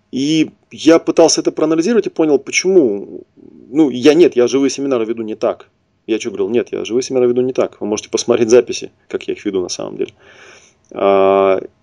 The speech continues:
и я понял, почему у меня в подкасте так получалось. Потому что у меня нет, нет собеседника, нет обратной связи. Нет кого-то, кто мог бы, ну, хотя бы там «угу» время от времени говорить. И тогда я как бы понимаю, там, слушает он меня, не слушает он меня, интересно ему, неинтересно ему.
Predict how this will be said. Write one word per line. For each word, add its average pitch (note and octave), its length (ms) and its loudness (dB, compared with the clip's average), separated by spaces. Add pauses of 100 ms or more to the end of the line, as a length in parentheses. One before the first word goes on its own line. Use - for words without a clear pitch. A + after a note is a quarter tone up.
(260)
и B2+ 60 -2
я F3 180 6
понял, F3+ 240 6
почему D3+ 360 -4
у A2+ 40 0
меня G#2 140 -8
в - 40 -20
подкасте A#2 460 -6
так G2+ 140 -10
получалось. A2 300 -6
Потому C#3 120 -10
что D3+ 140 -4
у - 20 -2
меня D#3 120 0
нет, D#3 300 -2
нет C#3+ 220 -4
собеседника, G2 800 -6 (140)
нет C3 280 0
обратной B2 340 2
связи. G2+ 460 2 (600)
Нет D3 260 0
кого-то, A3 360 2
кто - 160 -2
мог D#3+ 200 2
бы, B2+ 100 6
ну, F#3+ 80 2
хотя F#3 240 2
бы A#2+ 100 2
там G2+ 400 -6
«угу» G#2+ 360 -4
время G2 260 0
от F#2+ 100 -10
времени F#2 280 -2
говорить. C#3+ 440 0 (840)
И C3 60 -8
тогда D3 280 4
я D#3 140 4
как C3 140 -6
бы A#2+ 160 0 (240)
понимаю, G#2 460 -4
там, - 160 -20
слушает E3 460 -2
он A2+ 100 -4
меня, G#2 200 -4
не F#2+ 100 -8
слушает C3 400 -4
он G#2+ 100 -6
меня, G2 200 -2
интересно C3+ 480 4
ему, G#2+ 160 0
неинтересно A#2+ 580 2
ему. G2 260 -4